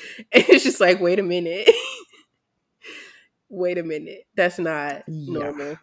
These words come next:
Speaker 2: that's not how this works.
Speaker 1: So <laughs> when it
Speaker 2: Yeah.
Speaker 1: comes to how to adult on that, I guess my first point is to be realistic. So
Speaker 2: Mm-hmm.
Speaker 1: you're not going to be somewhere for a short period of time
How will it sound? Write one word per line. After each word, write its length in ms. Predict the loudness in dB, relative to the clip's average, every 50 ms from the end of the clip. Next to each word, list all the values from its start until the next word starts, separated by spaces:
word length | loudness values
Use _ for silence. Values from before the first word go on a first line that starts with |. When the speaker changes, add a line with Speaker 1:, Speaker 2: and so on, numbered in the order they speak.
| _ _
Speaker 2:
that's 160 | -16 -16 -14
not 120 | -16 -16
how 80 | -16 -16
this 200 | -16 -14 -16 -14
works. 220 | -10 -2 0 0 2 4
Speaker 1:
So 160 | 4 2 4
<laughs> 960 | 4 4 4 2 2 0 -4 -6 -8 -10 -14 -20 -20 -20 _ -20 _ _ _
when 420 | 0 4 6 6 6 6 4 4
it 140 | 2 0 0
Speaker 2:
Yeah. 40 | 0
Speaker 1:
comes 300 | 2 2 2 2 0 -2
to 120 | -4 -4
how 180 | -2 0 0 2
to 80 | 4 4
adult 680 | 4 4 2 0 -2 -2 -2 0 2 2 0 0 -2 -4
on 280 | -6 -4 -4 -6 -6 -6
that, 460 | -6 -4 -4 -2 -2 -2 -4 -6 -8 -10
I 120 | -10 -8 -8
guess 320 | -6 -6 -6 -6 -6 -8 -12 _
my 200 | -8 -8 -6 -8
first 360 | -6 -6 -6 -6 -6 -6 -8
point 220 | _ -8 -6 -6 -6
is 120 | -8 -10 -12
to 100 | -12 -12
be 200 | -12 -12 -12 -8
realistic. 1120 | -6 -6 -6 -6 -8 -8 -10 -10 -12 -14 -12 -4 -2 0 0 0 -4 -8 _ _ _ _ _ _ _ _ _ _ _ _
So 640 | -20 -18 -12 -4 -2 0 0 2 2 0 0 0 0
Speaker 2:
Mm-hmm. 500 | -2 -2 -4 -6 -8 -8 -8 -10 -14 -16 -20 _
Speaker 1:
you're 320 | -12 -6 -2 0 0 0
not 560 | 0 -2 -2 -4 -2 -2 -4 -4 -6 -8 -8
going 400 | -6 -6 -4 -4 -4 -6 -8 -10 -12
to 140 | -12 -14 -14
be 320 | -14 -14 -14 -12 -12 -12 -12
somewhere 800 | -12 -10 -10 -8 -8 -8 -8 -8 -8 -6 -6 -6 -6 -6 -8 -10 _ _
for 300 | -10 -8 -6 -6 -6 -6 -8
a 40 | -10
short 360 | -10 -6 -4 -2 -2 -2 -4
period 420 | -6 -6 -6 -6 -4 -6 -6 -6 -6
of 180 | -8 -10 -12
time 560 | _ -14 -12 -10 -8 -8 -8 -8 -8 -8 -10